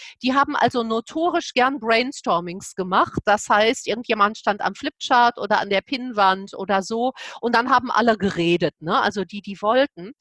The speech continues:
Und wir haben eine introvertierten, freundliche Methode eingeführt. Das war die zweite Änderung. Diese zweite Änderung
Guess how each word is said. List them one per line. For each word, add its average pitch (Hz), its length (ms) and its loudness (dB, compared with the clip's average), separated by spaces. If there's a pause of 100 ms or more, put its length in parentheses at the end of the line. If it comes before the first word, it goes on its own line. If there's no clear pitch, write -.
(360)
Und 262 220 -2
wir 277 180 2
haben 302 240 0
eine 240 220 0
introvertierten, 294 1080 0
freundliche 240 680 -4
Methode 220 560 -4
eingeführt. 190 500 -4
Das - 220 -2
war 262 80 4
die 311 160 -6
zweite - 580 -2
Änderung. 165 480 -10
Diese 320 220 -6
zweite 240 520 0
Änderung 214 520 -4